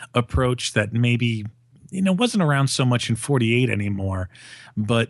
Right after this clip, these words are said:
this seemed like one of those. Like, it was a scale down of what the company could have done, you know, at that time in order to get more buzz and what, you know, more and whatnot. But this seemed like a very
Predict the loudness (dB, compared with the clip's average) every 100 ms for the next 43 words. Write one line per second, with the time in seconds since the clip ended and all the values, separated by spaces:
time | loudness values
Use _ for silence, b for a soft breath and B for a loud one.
0 | -6 -4 0 0 0 2 2 2 0 -2
1 | -4 -2 0 2 0 -4 -6 -6 -2 -2
2 | -4 -10 -6 -2 0 0 0 0 0 0
3 | 0 -2 -2 0 0 0 0 -2 -6 b
4 | b b b b b -2 -2 -2 -2 -4
5 | -8 0 0 2 0 0 0 0 0 -2
6 | -2 -4 -8 -8 -2 0 0 0 0 -2
7 | 0 0 2 0 -4 B B B 0 2
8 | 0 -2 -4 -4 -2 0 0 2 0 0
9 | -2 -4 -6 -2 0 2 2 2 0 -2
10 | -2 -4 B B B B -2 0 0 -2
11 | 0 0 0 -2 -2 -2 0 -2